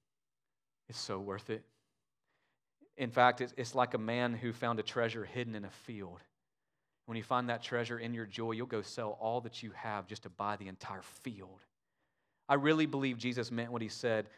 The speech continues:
when he said, "If anyone would really come after me, let him deny himself and take up his cross and follow me. For whoever would save his life or divide his life or spiritualize his life or try to add me to his life, you'll lose it.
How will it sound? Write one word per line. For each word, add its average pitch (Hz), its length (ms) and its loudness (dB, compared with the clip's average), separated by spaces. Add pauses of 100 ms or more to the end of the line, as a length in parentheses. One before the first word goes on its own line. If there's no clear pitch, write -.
when 117 80 -2
he 117 60 2
said, 113 180 2
"If 104 160 -4
anyone 131 380 0
would 104 100 -4
really 117 240 0
come 120 220 -4
after 117 320 -6
me, 117 260 -8 (560)
let 143 120 6
him 147 120 4
deny 123 480 6
himself 123 540 4
and 110 100 -6
take 127 200 -2
up 120 120 0
his 110 140 -4
cross 110 440 -2
and 98 100 -10
follow 104 440 -4
me. 95 240 -16 (640)
For 143 120 4
whoever 156 240 10
would 131 140 6
save 151 440 6
his 151 200 2
life 143 300 6
or 117 200 2 (160)
divide 127 480 8
his 139 220 4
life 139 340 10
or 104 80 0
spiritualize 151 800 8
his 143 160 0
life 139 240 8
or 139 60 0
try 131 180 10
to 117 160 2
add 165 260 10
me 165 160 2
to 156 200 2
his 143 200 6
life, 147 240 8
you'll 170 140 0
lose 135 240 4
it. 123 160 0